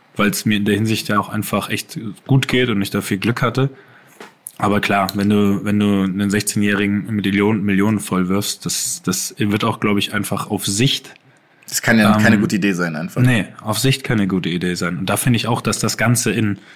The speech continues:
Speaker 1: normalen Maßen noch vorangehen sollte. Das Problem mit so einer Gehaltsobergrenze ist übrigens, weil ich finde es an und für sich ja auch super. Ich finde es auch geil, dass es irgendwie so in den U-S-Ligen so ist,
Speaker 2: Gut, aber
Speaker 1: et cetera.
Speaker 2: da wird's ja auch
Speaker 1: Man
Speaker 2: mit
Speaker 1: müsste
Speaker 2: Füßen
Speaker 1: halt
Speaker 2: getreten.
Speaker 1: nur,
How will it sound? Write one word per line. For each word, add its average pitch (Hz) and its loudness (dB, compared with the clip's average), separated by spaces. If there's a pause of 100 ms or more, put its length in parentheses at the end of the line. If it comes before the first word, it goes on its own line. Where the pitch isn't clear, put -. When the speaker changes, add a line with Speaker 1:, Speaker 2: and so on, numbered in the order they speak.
(240)
Speaker 1:
normalen 107 4
Maßen 90 0
noch 82 -6
vorangehen 85 -2
sollte. 71 -10 (440)
Das 107 0
Problem 131 2
mit 127 2
so 117 0
einer 117 2
Gehaltsobergrenze 95 -2
ist 92 -8
übrigens, 95 -4
weil 95 0
ich - -2
finde 160 6
es - -4
an 143 4
und 131 4
für 135 0
sich 117 0
ja 123 2
auch 147 0
super. 98 0
Ich 95 -4
finde 120 2
es 98 -2
auch 101 0
geil, 110 0
dass 113 0
es 101 -2
irgendwie 107 2
so 104 0 (540)
in 127 2
den 120 6
U-S-Ligen 113 2
so 101 2
ist, 123 -2 (380)
Speaker 2:
Gut, 110 4
aber 95 6
Speaker 1:
et 98 4
cetera. 104 8
Speaker 2:
da 92 4
wird's 92 2
ja 98 4
auch 92 -2 (200)
Speaker 1:
Man 120 4
Speaker 2:
mit 123 8
Speaker 1:
müsste 139 4
Speaker 2:
Füßen 120 6
Speaker 1:
halt 113 4
Speaker 2:
getreten. 104 2
Speaker 1:
nur, 117 2